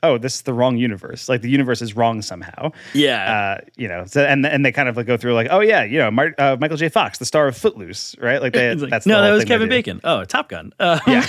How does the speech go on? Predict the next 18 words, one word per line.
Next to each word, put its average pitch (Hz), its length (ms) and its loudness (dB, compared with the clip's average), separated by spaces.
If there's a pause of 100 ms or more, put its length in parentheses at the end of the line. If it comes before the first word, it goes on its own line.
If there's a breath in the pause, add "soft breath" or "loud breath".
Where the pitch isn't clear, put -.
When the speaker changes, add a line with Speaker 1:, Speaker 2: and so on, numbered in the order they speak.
(100)
Speaker 2:
<laughs> - 120 -14
like, 208 200 2
that, 247 160 6
all 226 240 4
that 185 140 4
was 143 160 -2
fun 113 340 -4 (120)
just 123 140 -2
'cause 104 140 -8
that's 101 160 -4
silly. 87 320 -6
But, 101 340 -4 (140)
yeah, 87 240 -10
it's 101 220 -12
just - 180 -10
like, 95 180 -10
"All 107 100 -6
right, 80 200 -12